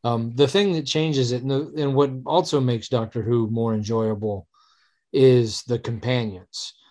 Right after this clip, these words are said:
So the Doctor will always pick somebody or two people and be like, "You get to come hang out with me on all these adventures while we go through time and space and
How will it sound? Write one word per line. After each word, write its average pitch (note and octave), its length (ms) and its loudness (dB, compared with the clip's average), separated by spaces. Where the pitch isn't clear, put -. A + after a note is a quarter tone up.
So - 180 0
the B2+ 120 2
Doctor D#3+ 380 4
will C#3 180 4
always C3 360 2
pick C3 380 -4
somebody G#2+ 760 -2
or A#2+ 140 0
two C#3 220 2
people A#2+ 560 0
and B2 200 -2
be B2+ 140 4
like, A2+ 280 0
"You D#3 200 -6
get A3 180 2
to D3 60 -4
come D#3 200 -2
hang F3 260 -2
out G3 100 0
with F3 120 2
me G#3+ 180 2
on C#3 100 0
all D3 140 2
these E3 160 2
adventures D#3+ 500 -4
while C3 160 4
we D#3 140 2
go D#3 200 0
through D#3+ 340 -6
time C#3+ 340 0
and E3+ 120 -2
space E3 520 0
and A2+ 480 -6